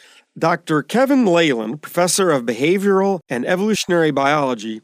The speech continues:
at the University of Saint Andrews in the United Kingdom, wrote the letter to Nature titled, "Does Evolutionary Theory Need a Rethink?"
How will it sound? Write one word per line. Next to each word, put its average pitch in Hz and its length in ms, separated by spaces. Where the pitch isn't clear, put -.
at 147 120
the 143 80
University 190 640
of 127 140
Saint 226 340
Andrews 131 640
in 135 140
the 123 80
United 156 360
Kingdom, 151 480
wrote 175 360
the 165 120
letter 117 340
to - 140
Nature 135 480
titled, 135 440
"Does 131 400
Evolutionary 180 720
Theory 156 640
Need 123 260
a 156 40
Rethink?" 180 720